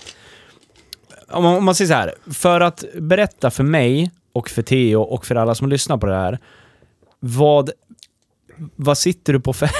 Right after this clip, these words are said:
<laughs> för erfarenhet av ljudbygge? Har du,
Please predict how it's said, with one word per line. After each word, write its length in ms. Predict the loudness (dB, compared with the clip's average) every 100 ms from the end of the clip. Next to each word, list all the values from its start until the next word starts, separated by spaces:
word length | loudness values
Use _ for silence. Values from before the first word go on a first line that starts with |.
| -8 -14
<laughs> 300 | -12 -12 -14
för 160 | -6 -2
erfarenhet 840 | 2 0 2 0 2 2 0 -2 -14 -6
av 260 | 0 2 2
ljudbygge? 800 | 2 2 2 2 0 0 -4 -6 -10 -20 -20 -20
Har 360 | -6 2 2 4
du, 280 | 4 4